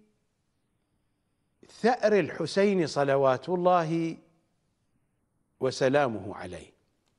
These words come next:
لكن حينما أقول:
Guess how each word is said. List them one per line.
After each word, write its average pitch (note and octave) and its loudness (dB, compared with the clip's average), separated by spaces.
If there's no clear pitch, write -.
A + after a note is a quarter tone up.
لكن D#3+ 0
حينما E3+ 2
أقول: F3 0